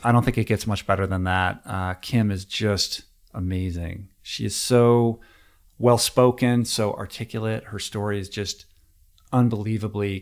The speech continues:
captivating and inspiring. And my hope is that she has not only inspired you to do more, but that she has triggered something in you to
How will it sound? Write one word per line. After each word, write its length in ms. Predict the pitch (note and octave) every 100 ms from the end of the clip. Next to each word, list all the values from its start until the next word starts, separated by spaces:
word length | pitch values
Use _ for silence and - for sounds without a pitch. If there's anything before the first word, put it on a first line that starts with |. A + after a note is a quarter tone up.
| -
captivating 840 | - F#2+ F#2 F#2+ G2+ G2+ G#2 G#2+
and 160 | G#2+ F#2
inspiring. 800 | F#2 - G2 G2 G#2 A2+ A#2+ -
And 560 | G2 G2 G2 G#2 G#2 A2
my 180 | A#2 A2
hope 320 | A#2+ G#3+ A3
is 160 | A#2 G2+
that 360 | A2+ A2 A2+ - _ _ _
she 240 | - D3+
has 460 | B2 B2 A#2 G#2 -
not 280 | C3 C#3+ C#3
only 340 | C#3 B2+ B2
inspired 600 | B2 A2 - A2+ A2 G#2 -
you 400 | A#2 B2 D3+ D3
to 340 | - A2 G#2
do 300 | G#2+ F3+ G#3+
more, 500 | D3 G#2 G2 G#2 - _ _ _ _
but 140 | A#2
that 140 | C3+ B2
she 160 | - B2
has 140 | A2
triggered 300 | - C#3 B2+
something 340 | - A#2 A2+ G#2+
in 200 | G#2 G2
you 320 | G2 G2 G2
to 460 | - G#2 G2 F#2+